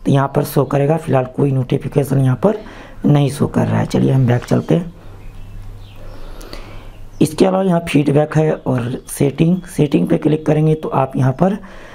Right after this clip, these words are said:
जैसे कि अपना pin को आप change करना चाहते हैं तो यहाँ से pin भी change कर सकते हैं, Language को change करना चाहते हैं तो language change कर सकते हैं।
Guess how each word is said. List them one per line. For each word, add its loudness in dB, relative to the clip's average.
जैसे 2
कि 2
अपना 2
pin 2
को 2
आप 0
change 0
करना 2
चाहते 0
हैं 2
तो -2
यहाँ 2
से 0
pin 0
भी 4
change 0
कर -4
सकते -2
हैं, 2
Language 4
को -2
change 0
करना 2
चाहते 0
हैं 0
तो 0
language 2
change -2
कर -2
सकते -2
हैं। 2